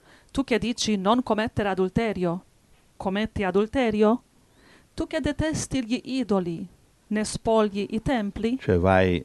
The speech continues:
Speaker 2: vai nell'idolatria. Oggi l'idolatria sarebbe materialismo, attenzione. ventitré.
Speaker 1: Tu che ti vanti della legge,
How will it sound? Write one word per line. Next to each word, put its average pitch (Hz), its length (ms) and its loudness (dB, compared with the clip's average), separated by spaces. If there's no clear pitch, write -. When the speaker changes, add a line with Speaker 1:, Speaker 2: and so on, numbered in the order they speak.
Speaker 2:
vai 90 380 2
nell'idolatria. 90 920 2
Oggi 95 300 2
l'idolatria 92 520 2
sarebbe 85 400 -2
materialismo, 87 800 0
attenzione. 90 1080 -4
ventitré. 85 600 -4
Speaker 1:
Tu 254 180 -6
che 220 180 -6
ti 208 140 -10
vanti 214 560 -2
della 190 240 -2
legge, 185 600 -4